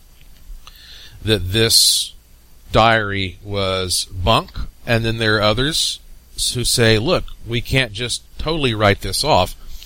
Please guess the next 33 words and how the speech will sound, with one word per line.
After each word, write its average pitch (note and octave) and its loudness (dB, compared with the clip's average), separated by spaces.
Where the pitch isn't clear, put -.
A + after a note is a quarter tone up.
You C#3 0
have F3+ 4
a D#3+ 0
lot A3 6
of G3 0
authors C3+ 0
involved G2+ 0
in G2+ -4
this, - 0
uh, F2+ -2
in G#2 -6
this G2 -4
book. F#2 -6
Of - -18
course, D#3+ 2
my C3 2
good C3 -8
friend, E3 0
my C3+ 4
old D#3 -6
cousin E3 4
Micah D#3 2
Hanks, - -4
he G3 4
has F#3+ 4
a C3+ -6
chapter A2+ 0
called G2+ -6
Dark B2+ 4
Secrets - 2
Below G#2+ -4
the G#2 -2
Ice, G2 2